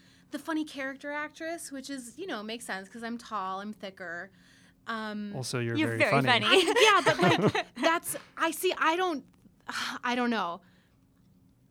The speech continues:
Speaker 1: I don't know. I don't necessarily see myself as, like, the, as that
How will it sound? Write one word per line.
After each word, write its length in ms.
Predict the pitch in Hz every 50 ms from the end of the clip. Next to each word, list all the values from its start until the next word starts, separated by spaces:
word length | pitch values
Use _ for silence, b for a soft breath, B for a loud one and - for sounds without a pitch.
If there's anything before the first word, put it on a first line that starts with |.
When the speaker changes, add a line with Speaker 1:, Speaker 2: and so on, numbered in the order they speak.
| _ _ _ _ _ _ _
Speaker 1:
I 120 | 226 262 262
don't 120 | 262 262
know. 100 | 247 202 -
I 120 | - 226 254
don't 100 | 285 294
necessarily 480 | 277 277 277 269 - - 277 247 247 226
see 240 | - - - 226 220
myself 420 | 214 208 208 208 220 202 185 -
as, 160 | 208 208 190
like, 260 | 214 196 196 190 _ -
the, 260 | 220 196 190 175 165 - _ _ _
as 180 | 220 226 214 190
that 260 | 220 202 185 135